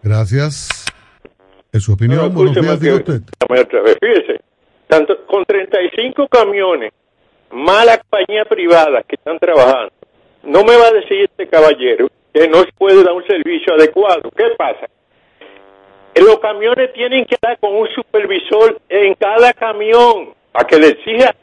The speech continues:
Speaker 2: a los choferes y a los ayudantes de atrás que ha-, que, que limpien su zona. Aquí mismo, lo-, lo-, los camiones le salen huyendo a los vertederos improvisados porque no tienen un supervisor que, que lo ordene.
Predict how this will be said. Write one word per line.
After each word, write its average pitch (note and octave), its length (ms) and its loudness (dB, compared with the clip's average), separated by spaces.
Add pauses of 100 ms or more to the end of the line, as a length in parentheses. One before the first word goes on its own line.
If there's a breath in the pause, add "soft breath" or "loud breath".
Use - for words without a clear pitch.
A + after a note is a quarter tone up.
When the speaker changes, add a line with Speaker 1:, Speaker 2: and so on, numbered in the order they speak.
(280)
Speaker 2:
a D3+ 80 0
los F3 100 4
choferes A3 380 -2
y - 20 0
a G#3+ 60 0
los G#3+ 140 -2
ayudantes G3+ 380 -2
de A3 60 0
atrás G3+ 300 -4 (400)
que F3 180 6
ha-, F3+ 260 0
que, F3+ 220 -4
que - 320 -2
limpien A3+ 460 0
su F3+ 180 -6
zona. F#3 460 4 (580)
Aquí C4 460 -2
mismo, D3+ 340 0 (460)
lo-, E3 280 4
lo-, E3 340 6
los E3 300 0
camiones G#3+ 480 2
le G#3+ 160 2
salen A3+ 300 -2
huyendo G3 800 0 (300)
a F3 100 2
los F#3+ 140 6
vertederos F3 720 2
improvisados A2+ 760 -2 (320)
porque F#3+ 300 0
no F3 120 -6
tienen G#3 260 -2
un G3 80 2
supervisor G#3 600 -4
que, F#3 260 -6
que F#3 80 -2
lo F3+ 120 2
ordene. F3+ 440 0